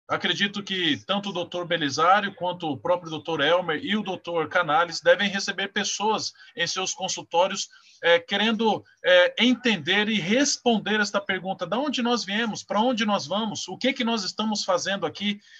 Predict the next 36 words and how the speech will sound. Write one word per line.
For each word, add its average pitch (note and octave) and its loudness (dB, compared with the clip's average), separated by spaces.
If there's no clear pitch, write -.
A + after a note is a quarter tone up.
Veja G#3 2
que A#3+ -2
o A#3 2
ser A3 2
humano G#3+ 0
tem B3 4
essa G3 -2
necessidade F#3+ 2
da E3+ 0
existência, F3+ -4
isso G#3 -2
se A3 -4
torna A#3 4
um A#3+ 2
problema A3+ 0
pra F#3 -2
eles. A3 0
Talvez G3 -2
um G#3+ -2
dos G3+ -8
maiores G#3 -2
problemas G3+ -4
do F#3 -8
ser F3+ -6
humano G3 -2
é A3 2
em A3 -4
compreender A#3 0
e A#3+ 0
entender A3 -2
isso. B3 -6
Sabe, G#3+ -2
queridos, G3+ -2
na F#3+ -2
nossa G3+ -2
formação, F#3+ -2